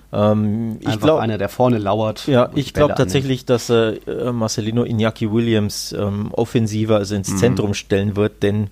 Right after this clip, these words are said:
Speaker 1: unter Garitano hat er voll oft auf dem rechten Flügel quasi
Speaker 2: Ja.
Speaker 1: einen Mittelfeldspieler gegeben, wo er meiner Meinung nach ja völlig verschenkt ist, weil im Endeffekt, auch wenn er jetzt nicht der absolut abgezockteste Knipser ist, aber durch seine Schnelligkeit alleine ist er einfach besser aufgehoben, weil er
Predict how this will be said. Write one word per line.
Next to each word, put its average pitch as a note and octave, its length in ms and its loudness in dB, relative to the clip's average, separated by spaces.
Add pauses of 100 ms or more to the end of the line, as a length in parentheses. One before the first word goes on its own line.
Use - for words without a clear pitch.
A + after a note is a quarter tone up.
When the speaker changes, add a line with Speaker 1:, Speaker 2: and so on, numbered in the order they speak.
Speaker 1:
unter G#2+ 260 -2
Garitano G#2+ 520 0
hat G2+ 140 0
er G2+ 80 2
voll B2+ 240 0
oft A#2+ 240 -2
auf G#2+ 80 0
dem A2 100 -4
rechten A2 300 -4
Flügel C3 320 -2
quasi A2 300 2
Speaker 2:
Ja. G#2 80 2
Speaker 1:
einen A2 120 0
Mittelfeldspieler A2 760 0
gegeben, G#2 400 -4 (400)
wo A2 140 4
er G#2+ 40 4
meiner A2+ 280 2
Meinung A2+ 220 4
nach G#2+ 140 0
ja G#2 100 0
völlig C3 420 2
verschenkt F#2+ 420 -6
ist, G#2 160 -8
weil G2 140 -2
im G2 100 -8
Endeffekt, A2 580 -6 (540)
auch A2 180 2
wenn B2 120 4
er C3+ 80 4
jetzt A#2+ 200 0
nicht C#3+ 200 -4
der B2 260 0 (220)
absolut - 560 0
abgezockteste - 760 -4
Knipser - 440 -2
ist, - 260 -6
aber A2+ 280 4
durch A2+ 200 -4
seine A2 280 0
Schnelligkeit A#2+ 540 0
alleine G2+ 460 2
ist - 180 -6
er - 60 -2
einfach G2 220 -2
besser - 300 -2
aufgehoben, G2 600 -2
weil G2 160 2
er G2 180 0